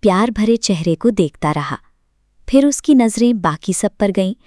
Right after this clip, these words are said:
सभी अरमान को देख रहे थे। सभी की आंखों में अरमान के लिए फिक्र साफ नजर आ रही थी। अब आगे।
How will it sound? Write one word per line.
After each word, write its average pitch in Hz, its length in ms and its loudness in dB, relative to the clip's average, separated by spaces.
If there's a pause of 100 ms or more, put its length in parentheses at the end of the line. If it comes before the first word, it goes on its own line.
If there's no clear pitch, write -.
(300)
सभी 262 380 0
अरमान 185 360 0
को 220 160 -2
देख 170 340 -2
रहे 147 200 -2 (100)
थे। - 100 -10 (340)
सभी 175 340 0
की 180 160 -2
आंखों 151 360 -2
में 185 160 0
अरमान 151 340 -2
के 180 160 -4
लिए 190 140 0
फिक्र 254 420 -2 (280)
साफ 185 460 -4
नजर 160 240 0
आ 139 80 0
रही 139 260 -6 (100)
थी। - 60 -14 (600)
अब 254 180 2
आगे। 143 340 -2